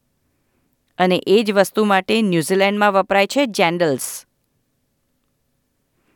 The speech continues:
એટલે સ્લીપર, થોંગ્સ, ફ્લિપ ફ્લોપ અને જેન્ડલ્સ આ બધા નામ એક જ વસ્તુ માટે છે.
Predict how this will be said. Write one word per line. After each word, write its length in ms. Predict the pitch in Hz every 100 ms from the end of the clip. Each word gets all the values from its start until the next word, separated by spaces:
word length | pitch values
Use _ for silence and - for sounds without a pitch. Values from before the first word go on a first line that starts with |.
| _ 151
એટલે 260 | 170 180
સ્લીપર, 600 | 160 226 254 - 254 254
થોંગ્સ, 640 | 254 - 202 202 214 214 - -
ફ્લિપ 340 | - 240 247
ફ્લોપ 260 | 240 226 240 - -
અને 200 | 208 208
જેન્ડલ્સ 640 | 175 185 185 202 180 214 - _ _ _ _ _ -
આ 80 |
બધા 320 | 202 208 262 294
નામ 300 | 269 302 - _ _
એક 220 | 285 277 302
જ 140 | 226
વસ્તુ 300 | 180 - 185
માટે 360 | 165 147 151 156
છે. 340 | - 139